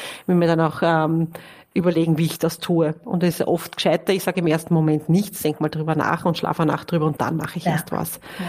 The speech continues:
Speaker 2: Ja.
Speaker 1: Ähm, politisch agieren ist für mich eher, mm, nicht so, so positiv angehaucht. Das klingt so, ich müsste was tun, was ich eigentlich so gar nicht möchte und was eigentlich gegen meine Überzeugung ist. Na bitte, dann mach's aber nicht, ja.
Speaker 2: Mhm.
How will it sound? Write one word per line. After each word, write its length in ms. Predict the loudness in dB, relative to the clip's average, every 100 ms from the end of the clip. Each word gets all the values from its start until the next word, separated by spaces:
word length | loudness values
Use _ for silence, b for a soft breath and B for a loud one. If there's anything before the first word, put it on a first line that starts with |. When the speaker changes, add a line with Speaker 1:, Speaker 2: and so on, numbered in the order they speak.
| B B B B 0
Speaker 2:
Ja. 180 | 2
Speaker 1:
Ähm, 180 | 2 2
politisch 460 | 4 4 2 2 2
agieren 540 | 0 2 0 2 0
ist 260 | -2 -4 -2
für 80 | 0
mich 220 | 0 0
eher, 300 | 0 2 2
mm, 380 | -2 0 0 -2 _ _
nicht 440 | -4 0 0 -2 0
so, 420 | 2 4 2 0
so 140 | -2
positiv 580 | -2 0 0 0 -2 0
angehaucht. 540 | 0 2 2 2 0
Das 160 | -4 -4
klingt 240 | -4 -2
so, 80 | -2
ich 140 | -2 0
müsste 340 | 0 0 -2
was 220 | -2 -4
tun, 440 | -4 0 2 2 0 -2
was 160 | -2 -2
ich 140 | -2
eigentlich 320 | 0 0 0
so 140 | -2 -2
gar 360 | 0 2 2
nicht 300 | 2 0 0
möchte 400 | 2 2 0 0
und 80 | 2
was 160 | 0 0
eigentlich 320 | -2 -4 -2
gegen 240 | 0 2
meine 180 | 2 2
Überzeugung 640 | 0 -2 0 0 2 2
ist. 200 | 0 -2 B B B
Na 60 | -4
bitte, 260 | -4 -6 -2
dann 140 | 2
mach's 240 | 2 0
aber 140 | 0 4
nicht, 400 | 4 2 -2 0
ja. 160 | 2
Speaker 2:
Mhm. 260 | 4 2